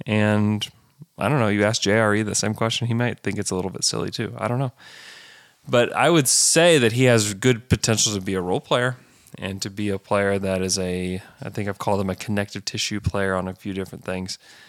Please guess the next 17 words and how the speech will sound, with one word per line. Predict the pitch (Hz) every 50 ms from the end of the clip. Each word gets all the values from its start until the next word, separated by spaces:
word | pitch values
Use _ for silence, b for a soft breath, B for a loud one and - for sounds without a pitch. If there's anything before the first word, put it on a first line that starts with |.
| B B B B
And | - - 101 101
I | 104 107
think | - 127 117 -
that | 120 110
that's | - 127 127 - - -
a | 113
reality | 104 104 101 104 110 127 135 117 104
for | 101 - 98 95
him. | 95 87 90
He's | 90 90 90
really | 95 98 107 117
strong. | 117 - - - 120 113 110 113 113 117 120 123 123
He's | 123 117 110 98
a | 95
really | 92 95 95 98
smart | - - - - 95 95 98 - -
player. | - - 107 104 107 107 110 110 110 110